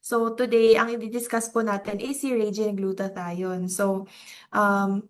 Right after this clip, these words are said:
sino po sa inyo dito ang, um, familiar na sa product na to? So, I think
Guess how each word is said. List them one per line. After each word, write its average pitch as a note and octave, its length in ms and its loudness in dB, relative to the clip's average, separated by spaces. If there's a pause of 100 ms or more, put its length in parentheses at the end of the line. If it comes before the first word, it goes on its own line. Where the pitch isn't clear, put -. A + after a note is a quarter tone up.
(800)
sino D#4 400 0
po F4 80 2
sa F4+ 160 2
inyo C#4 240 2
dito A#3+ 400 0
ang, A#3 560 4 (240)
um, A3+ 800 0
familiar B3+ 480 2
na A#3+ 80 0
sa A#3 160 -2
product G3 400 0
na F#3+ 160 -4
to? F#3 240 -6
So, G#3 240 -2
I A3 160 0
think A3+ 320 -4